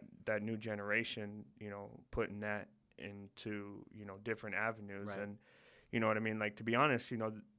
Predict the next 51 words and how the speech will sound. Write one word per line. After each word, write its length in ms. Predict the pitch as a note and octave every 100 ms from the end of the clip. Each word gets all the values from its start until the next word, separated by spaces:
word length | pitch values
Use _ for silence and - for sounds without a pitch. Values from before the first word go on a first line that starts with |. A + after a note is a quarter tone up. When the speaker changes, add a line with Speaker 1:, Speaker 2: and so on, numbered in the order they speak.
| _ _ _ -
Speaker 1:
w-, 180 | A2 D#2
we're 160 | B2
not, 260 | C#3+ G2+ -
you 140 | A#2
know, 260 | A2+ A2 G#2+ - - -
you're 220 | - B2+
not 160 | B2+ B2+
supposed 220 | - B2
to 60 | -
be 120 | A#2
in 140 | A2 G#2+
real 160 | C#3+
estate, 440 | A#2+ - G#2+ G2+ G2+
you 120 | A2
know 60 |
what 100 | G#2+
I 40 | G#2+
Speaker 2:
Right. 40 |
Speaker 1:
mean? 180 | A#2 C3 C3 _
You, 140 | A2 A2
you're, 260 | G#2+ A2+ A2 _
you're 120 | A#2
supposed 300 | A2 B2 A#2
to 40 | A#2
be, 540 | A2 A2 A2 G#2+ - - - -
you 100 | G#2+
know, 80 | G#2
out 120 | G#2
there 360 | A2+ A2+ A#2 G#2 - - - - -
doing 140 | A#2+
construction, 480 | A#2 - C3 C3+ B2
doing 220 | A#2+ A#2+
all 120 | A2 G#2+
that. 260 | B2+ A2+
So 120 | -
that's, 280 | A2 A2 - -
that's 240 | G#2+ G#2 -
dope, 300 | B2 B2 -
you 60 |
Speaker 2:
Doing 60 | A2
Speaker 1:
know 60 | A2
what 80 | A2+
I 20 |
mean? 140 | A#2 A#2
Speaker 2:
something. 200 | F#2 A2
Speaker 1:
We're, 160 | A2+
we're 120 | G#2+
knocking 320 | A#2 A2+ - A2
down 240 | G#2+ G#2
doors 420 | A2 A#2 G#2+ G2+
and 200 | G#2 G2+